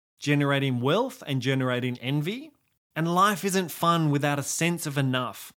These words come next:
Happiness is just results minus expectations. And I'm gonna say that again because I think it's really, really important. Life isn't any fun without a sense of enough.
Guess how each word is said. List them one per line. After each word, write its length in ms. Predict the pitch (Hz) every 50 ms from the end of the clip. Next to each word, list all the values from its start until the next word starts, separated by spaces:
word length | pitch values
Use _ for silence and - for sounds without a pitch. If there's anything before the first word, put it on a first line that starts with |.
| _ _ _ _ _ _ _
Happiness 500 | - 170 175 160 208 196 180 160 - -
is 100 | 143 135
just 240 | - 143 139 139 -
results 580 | 135 127 107 131 135 143 180 - - - - -
minus 560 | 127 123 127 139 143 156 170 180 185 175 - -
expectations. 1120 | - 131 - - - - 131 - - - 139 143 151 143 - 123 107 87 78 82 - - _ _ _ _ _ _ _ _ -
And 80 | 143
I'm 80 | 156 180
gonna 120 | 208 214
say 240 | - - 196 190 190
that 160 | 185 180 160
again 360 | 151 135 147 151 147 139 127
because 220 | 123 120 135 131 139
I 60 | 135
think 200 | 131 - 147 139
it's 200 | 147 139 - -
really, 440 | 123 123 135 151 165 180 190 185 175
really 240 | 156 147 147 139 135
important. 600 | 131 127 - - 131 131 123 120 110 104 107 - _ _ _ _ _ _ _ _ _ _ _ _ _ -
Life 460 | - 127 139 147 165 190 214 214 214 -
isn't 320 | - 190 196 190 208 226 208
any 200 | 175 170 180 180
fun 380 | 156 - - 143 139 135 135 131
without 320 | 127 127 127 131 131 127
a 60 | 131
sense 440 | 123 - - - 143 151 156 156 -
of 160 | - - 131
enough. 680 | 135 131 127 127 127 131 127 117 101 - - - -